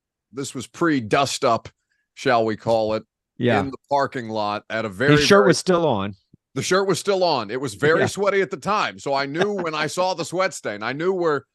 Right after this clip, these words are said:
Speaker 1: I knew where we had started because I knew at eight forty-five A M when I arrived for the nine A M Lee Company countdown to kickoff with my dear friend and col-, friends and colleagues on one oh four five The Zone. And he, for, we have been doing this now, boys, for seven years. He finds me.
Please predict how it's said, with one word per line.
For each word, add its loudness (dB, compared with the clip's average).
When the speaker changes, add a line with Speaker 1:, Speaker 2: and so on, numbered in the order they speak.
Speaker 1:
I -8
knew -2
where 2
we 0
had -2
started -2
because -6
I -2
knew -2
at 0
eight -4
forty-five -4
A -2
M -4
when -6
I -4
arrived -4
for -14
the -12
nine -2
A 0
M -4
Lee -6
Company -6
countdown -4
to -8
kickoff 0
with -8
my -8
dear -4
friend -6
and -12
col-, 2
friends -4
and -6
colleagues 0
on -4
one 2
oh 4
four 0
five 0
The -4
Zone. 0
And -2
he, -4
for, -8
we 0
have 0
been 0
doing 0
this -6
now, -2
boys, -4
for -12
seven -4
years. -12
He 2
finds 0
me. -2